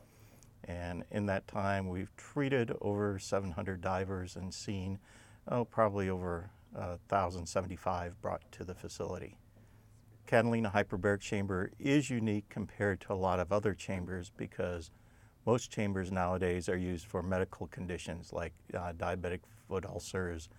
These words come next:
carbon monoxide poisoning, and other types of medical conditions. We only treat divers. We are in the field available for diving twenty-four,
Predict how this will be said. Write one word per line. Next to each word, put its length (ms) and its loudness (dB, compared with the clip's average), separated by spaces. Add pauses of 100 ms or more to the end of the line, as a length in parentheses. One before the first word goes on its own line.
(300)
carbon 220 4
monoxide 560 2
poisoning, 580 -2
and 240 -2
other 160 8
types 380 0
of 60 -4
medical 360 -4
conditions. 720 -6 (720)
We 360 4
only 280 4
treat 300 -2
divers. 580 4
We 220 0
are 300 2 (420)
in 200 2
the 80 0
field 500 2 (160)
available 640 2 (100)
for 460 0 (100)
diving 500 2 (240)
twenty-four, 640 -2